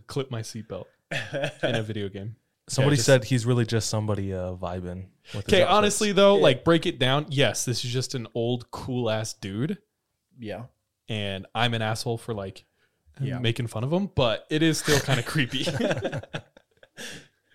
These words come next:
Speaker 1: But, like, content, so.
Speaker 2: Yeah, yeah, yeah.
Speaker 3: And you've seen him multiple times.
Speaker 1: All the time.
Speaker 3: You've never talked to him.
Speaker 1: Hell no. Most of the time I see him, it's really dark, but since daylight saving, I actually saw him with a little bit of light this time.
Speaker 2: Oh, true. Yeah,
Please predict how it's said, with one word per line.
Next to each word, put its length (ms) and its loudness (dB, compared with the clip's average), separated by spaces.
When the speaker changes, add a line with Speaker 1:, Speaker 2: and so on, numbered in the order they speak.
Speaker 1:
But, 120 0
like, 160 -4
content, 440 -16
so. 220 -18
Speaker 2:
Yeah, 140 -4
yeah, 200 -6
yeah. 60 -6
Speaker 3:
And 120 4
you've 140 6
seen 180 2
him 120 0
multiple 420 -2
times. 500 -10
Speaker 1:
All 160 -4
the 80 -10
time. 300 -14
Speaker 3:
You've 160 -4
never 160 2
talked 300 -2
to 60 -6
him. 260 -10
Speaker 1:
Hell 640 -6
no. 400 -4
Most 220 4
of 60 0
the 60 6
time 100 4
I 80 4
see 160 0
him, 100 -2
it's 180 -6
really 400 -2
dark, 320 -2
but 160 -8
since 240 -10
daylight 320 -4
saving, 400 -6
I 140 -4
actually 240 -8
saw 260 -6
him 60 -8
with 140 -12
a 40 -10
little 220 -6
bit 100 -6
of 80 -4
light 220 -2
this 100 -4
time. 140 -4
Speaker 2:
Oh, 320 -6
true. 340 -8
Yeah, 200 -8